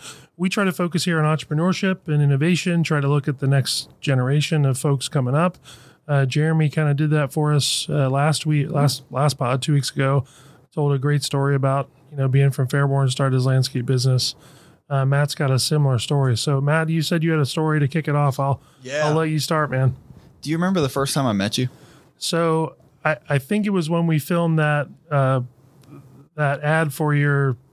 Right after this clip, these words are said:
Speaker 1: nonprofit.
Speaker 2: No, it was before that. So, this is funny, and, uh, I'm gonna jog your memory.
Speaker 1: Okay.
Speaker 2: Um, I was at Wright State. I graduated in two thousand eighteen with a degree in marketing. Um, one of my classmates was Jordan Tyler.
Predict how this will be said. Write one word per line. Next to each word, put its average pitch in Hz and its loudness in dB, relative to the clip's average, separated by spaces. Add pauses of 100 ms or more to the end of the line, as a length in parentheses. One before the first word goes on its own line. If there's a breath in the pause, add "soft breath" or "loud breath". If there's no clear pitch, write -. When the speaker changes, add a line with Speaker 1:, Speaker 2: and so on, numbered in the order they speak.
(160)
Speaker 1:
nonprofit. 139 -2 (220)
Speaker 2:
No, 110 0
it - 0
was 107 -4
before 117 -4
that. 113 -4
So, 113 -2 (220)
this - 0
is 135 -4
funny, 113 -2
and, 107 -4
uh, 101 -6
I'm 123 -4
gonna 117 0
jog 113 -2
your 107 -6
memory. 104 -2 (140)
Speaker 1:
Okay. 139 2 (240)
Speaker 2:
Um, 110 -2 (460)
I 117 -6
was 117 0
at 120 0
Wright 120 -2
State. 113 -2
I 113 -8
graduated 110 -2
in 101 -4
two - -4
thousand 110 -2
eighteen 104 0
with - -10
a - -18
degree 104 -4
in 98 0
marketing. 104 -2 (500 loud breath)
Um, 101 -2 (240)
one 117 -2
of 113 0
my 110 -2
classmates 107 -2 (180)
was 104 -8 (120)
Jordan 110 0
Tyler. 90 -4